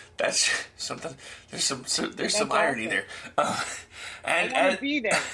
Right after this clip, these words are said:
Speaker 1: <laughs> and as the pair attempted to leave, a middle-aged white man approached Wheeler. The unknown man appeared to be videoing with a cell phone. Wheeler told officers and accused the cr-, and, and Wheeler told officers and, and the man accused the mayor of sitting in a restaurant without a mask.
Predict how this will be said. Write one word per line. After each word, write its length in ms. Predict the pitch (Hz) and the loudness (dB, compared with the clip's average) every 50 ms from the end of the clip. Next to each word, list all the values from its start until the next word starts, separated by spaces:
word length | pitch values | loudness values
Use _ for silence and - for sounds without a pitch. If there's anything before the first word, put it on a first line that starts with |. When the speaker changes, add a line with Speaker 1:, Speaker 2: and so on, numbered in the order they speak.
| - - - - - - - | -10 -14 -16 -16 -18 -18 -20
Speaker 1:
<laughs> 500 | - - - - - - - - - - | -20 -20 -20 -18 -16 -12 -12 -12 -8 -4
and 180 | - 127 127 120 | -2 0 2 4
as 260 | 127 165 196 202 190 | 4 4 4 4 4
the 80 | 196 185 | 2 2
pair 260 | 185 185 185 185 175 | 2 2 4 4 2
attempted 400 | 170 - 190 190 185 180 175 160 | 2 2 0 0 0 0 0 0
to 80 | 151 143 | 0 0
leave, 300 | 151 180 185 180 165 160 | 2 2 2 2 4 2
a 100 | 147 139 | 2 2
middle-aged 580 | 143 175 208 220 202 170 185 185 170 - - | 2 2 2 2 4 4 4 2 2 0 2
white 240 | 139 160 175 165 151 | 2 2 2 2 0
man 220 | 165 160 165 151 | -2 -2 -2 -2
approached 400 | 139 - - 175 180 180 - - | -4 -4 -4 -2 -2 -2 -2 -4
Wheeler. 400 | 120 110 113 113 113 120 123 123 - - - - - - - - - | -4 -6 -4 -4 -2 -4 -4 -6 -8 -12 -18 -20 -20 -20 -20 -20 -8
The 220 | - 131 135 131 - | -4 -2 -2 0 2
unknown 440 | 220 262 285 302 277 240 208 175 151 | 2 4 4 4 4 4 4 4 2
man 260 | 147 139 139 143 139 | 2 2 4 2 2
appeared 500 | - - 233 - - 233 269 294 285 240 | 0 -4 -6 -2 0 2 4 4 4 2
to 80 | 180 160 | 0 -2
be 180 | 135 143 143 131 | 0 0 -2 -2
videoing 680 | 120 120 170 208 220 247 208 147 117 104 104 110 110 117 | -2 0 0 0 2 2 2 2 2 2 0 -2 -2 -2
with 160 | 117 110 110 | -4 -2 -2
a 40 | 113 | 0
cell 280 | - - 165 175 175 | 2 2 2 2 2
phone. 320 | - - 110 95 98 98 110 | 0 -2 -4 -4 -4 -4 -6
Wheeler 280 | 131 156 165 165 165 | -6 -6 -4 -4 -4
told 280 | 165 160 147 139 120 127 | -2 0 0 2 4 4
officers 680 | 123 131 131 - 131 120 120 127 123 123 120 117 - - - - - - - - - - - | 4 4 2 0 -6 -8 -6 -4 -4 -4 -4 -4 -6 -8 -12 -18 -20 -20 -20 -20 -20 -12 -8
and 180 | 107 110 110 104 | -8 -6 -6 -8
accused 420 | 107 - - 160 165 165 160 131 | -8 -6 -4 -4 -2 -2 -4 -4
the 80 | 123 117 | -4 -6
cr-, 160 | - - 135 | -6 -6 -6
and, 420 | - - 117 123 113 - - - - | -4 -2 -2 -2 -4 -6 -8 -8 -6
and 300 | 95 107 104 87 - 117 | -6 -6 -6 -8 -8 -8
Wheeler 220 | 131 127 123 120 | -8 -6 -6 -6
told 200 | 120 127 120 117 | -6 -4 0 2
officers 380 | 113 117 110 - - 117 107 110 | 2 2 2 -2 -6 -6 -6 -4
and, 260 | 107 113 110 110 - - | -6 -6 -6 -8 -8 -6
and 220 | 113 110 101 101 | -6 -6 -6 -6
the 40 | 98 | -6
man 220 | 113 123 127 120 117 | -4 -4 -2 -4 -4
accused 420 | 117 - - 220 226 240 226 - | -6 -6 -6 -4 -2 -2 -2 -2
the 80 | - 120 | -2 -2
mayor 220 | 117 110 107 107 | -2 -2 0 0
of 140 | 101 - - | 0 0 0
sitting 460 | - - - 220 220 214 220 208 - | -2 0 -2 -2 -2 -2 -2 -2 0
in 120 | 143 135 | 0 0
a 100 | 127 123 | 0 0
restaurant 480 | 120 131 135 139 - - 131 131 120 104 | 2 2 0 0 0 2 2 2 2 0
without 220 | 110 110 113 110 | 2 2 2 2
a 60 | 101 110 | 2 2
mask. 400 | 143 147 123 98 - - - | 2 2 2 0 -2 -4 -8